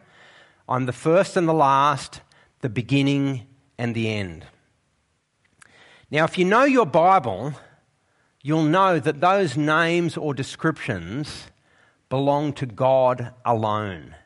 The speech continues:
Does anyone know where those names, well, not the Alpha and the Omega, but the first and the last? Does anyone know where God calls himself the first and the last?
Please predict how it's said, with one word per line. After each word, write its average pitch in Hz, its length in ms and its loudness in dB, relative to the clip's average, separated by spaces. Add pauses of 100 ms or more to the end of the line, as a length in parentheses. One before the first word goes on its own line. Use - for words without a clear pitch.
(140)
Does 156 120 -4
anyone 202 360 2
know 147 260 2
where 135 260 0
those 123 440 0
names, 120 640 -4
well, 147 240 0
not 185 200 0
the 156 120 0
Alpha 147 240 2
and 139 100 -4
the 127 60 -4
Omega, 127 260 -2
but 131 160 -6
the 127 80 -10
first 143 400 -2
and 123 140 -6
the 110 40 -4
last? 98 560 -4 (440)
Does - 100 -12
anyone 208 240 2
know 151 240 2
where 139 180 0
God 135 440 0
calls 143 420 -6
himself 113 720 -6
the 120 80 -10
first 127 720 -8 (440)
and 110 200 -8
the 104 80 2
last? 95 640 -6